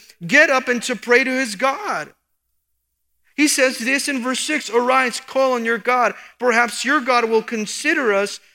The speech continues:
so that we may not perish." Wake up, pray to your God. Maybe he's gonna pay attention to us. Stop sleeping, notice what he says, and start praying.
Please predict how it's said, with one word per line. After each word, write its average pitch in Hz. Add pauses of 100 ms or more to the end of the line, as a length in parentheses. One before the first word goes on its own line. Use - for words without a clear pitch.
so -
that 214
we 269
may 214
not 226 (260)
perish." 208 (1500)
Wake 262
up, 269 (440)
pray 262
to 262
your 262
God. 247
Maybe 269
he's 262
gonna 254
pay 233
attention 254
to 226
us. 196 (260)
Stop -
sleeping, 247
notice 254
what 254
he 254
says, 196 (380)
and 202
start 220
praying. 139